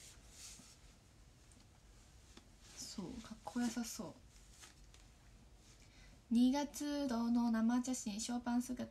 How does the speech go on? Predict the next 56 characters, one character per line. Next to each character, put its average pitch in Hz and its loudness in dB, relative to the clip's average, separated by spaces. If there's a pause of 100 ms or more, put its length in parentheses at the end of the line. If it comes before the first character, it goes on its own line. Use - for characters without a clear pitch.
だ - -8
よ」。 - -10 (280)
あ、 214 -2
そ 285 -4
う、 240 -2
み 226 -2
ん 208 0
な 294 -2
す 247 -4
ご 240 0
い。 - -4 (920)
あ - -4
り 220 0
が 220 -4
と - -4 (140)
う。 - -12
か-、 - -12 (340)
購 202 -6
入 190 -4
し - -10
て - -18
く 208 -8
れ 285 -6
る 233 -8 (100)
の。 240 -8 (2250)
こ 254 0
ん 254 4
ば 247 4
ん 240 2
は、 254 2
す - -6
み 254 2
さ 254 0
ん 247 2
に 247 4
来 254 2
ま 247 2
し - -10
た。 220 -4
あ 214 -2
り 233 0
が 247 0
と 247 -4
う。 - -4
か 269 -4
わ 269 0
い 285 0
い、 - 0
あ - 2
り 247 2
が 226 -4
と 214 -2 (280)
う。 233 -10 (840)
新 277 2
曲 277 -4
の 254 4